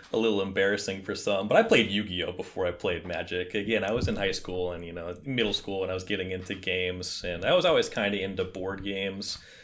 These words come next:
Um, I played a lot of Axis and Allies when I was a little younger than that, and I really always liked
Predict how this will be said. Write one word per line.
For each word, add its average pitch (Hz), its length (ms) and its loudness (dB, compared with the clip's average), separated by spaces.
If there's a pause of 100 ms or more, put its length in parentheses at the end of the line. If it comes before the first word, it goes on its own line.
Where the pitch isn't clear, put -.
(400)
Um, 90 380 -2
I 87 180 -2
played 143 220 4
a 110 40 4
lot 95 300 6
of 90 120 0 (120)
Axis 101 420 0
and 92 100 -6
Allies 87 760 -2
when 82 200 -6
I 82 120 -6
was 87 180 -2
a 90 100 -6
little 92 220 -2
younger 90 300 -2
than 90 160 -4
that, 90 480 -2
and 90 360 -8 (280)
I 95 60 0
really 110 440 0
always 90 460 -2
liked 90 320 -2